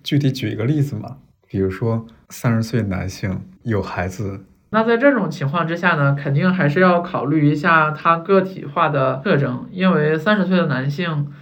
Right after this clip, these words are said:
Speaker 2: 现在的这个情境是他已婚，然后要养育子女。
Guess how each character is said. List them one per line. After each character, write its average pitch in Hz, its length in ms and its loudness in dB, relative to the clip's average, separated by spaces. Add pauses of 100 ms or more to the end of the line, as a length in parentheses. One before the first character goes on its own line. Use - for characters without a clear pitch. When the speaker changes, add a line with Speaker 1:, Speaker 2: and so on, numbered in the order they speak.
(160)
Speaker 2:
现 180 240 0
在 180 140 4
的 160 100 4
这 160 160 0
个 151 140 2
情 135 240 -4
境 160 220 0
是 147 260 -2
他 175 200 0
已 147 120 -2
婚， 143 300 0
然 135 160 2
后 156 180 2
要 160 320 6
养 131 240 2
育 160 300 2
子 139 240 0
女。 160 280 -6